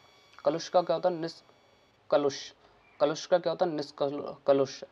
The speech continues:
निर्जल, निर-, निर्लज, निर्लज का होता है सलज,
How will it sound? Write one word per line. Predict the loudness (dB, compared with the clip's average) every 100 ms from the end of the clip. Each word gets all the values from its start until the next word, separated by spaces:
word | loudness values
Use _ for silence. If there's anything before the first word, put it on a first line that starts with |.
| _
निर्जल, | 0 0 4 4 4 0
निर-, | -4 -2 -4 -4
निर्लज, | 0 4 4 2 -4 _ _ 2 2 0 -2
निर्लज | -2 2 2 2
का | 2
होता | 2 2
है |
सलज, | 2 2 2 2